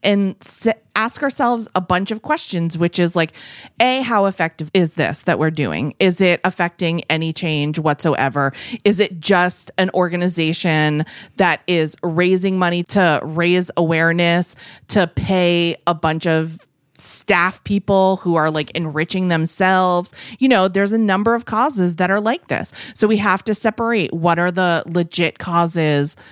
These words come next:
versus, like, what are some that maybe don't have, like, an effective track record. You know, I remember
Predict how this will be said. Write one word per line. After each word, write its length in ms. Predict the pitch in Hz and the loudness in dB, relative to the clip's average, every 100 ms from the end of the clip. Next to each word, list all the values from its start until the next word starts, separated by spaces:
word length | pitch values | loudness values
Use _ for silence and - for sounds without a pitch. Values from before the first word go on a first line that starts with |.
| - - - | -20 -20 -10
versus, 760 | 165 185 170 - 185 170 185 - | 0 2 2 2 2 2 0 -8
like, 400 | 175 175 156 - - - | -2 0 0 -4 -14 -8
what 320 | 170 170 165 | 0 2 2
are 220 | 160 160 | 0 0
some 460 | - - 170 165 156 | -2 0 0 2 0
that 220 | 147 - | 0 0
maybe 540 | 165 156 151 151 147 - - - | -2 0 0 0 -4 -8 -20 -4
don't 200 | 175 151 | -2 -2
have, 240 | 160 151 | -2 -2
like, 140 | 151 147 | -2 -2
an 80 | 151 | -2
effective 420 | - 151 160 151 | -2 -4 -4 -4
track 340 | - 165 160 | -2 -2 -2
record. 380 | 113 113 113 82 - | -4 -4 -4 -4 0
You 140 | 202 | 2
know, 160 | 147 135 | 2 2
I 100 | 180 | 2
remember 500 | 180 180 175 175 | 2 0 2 0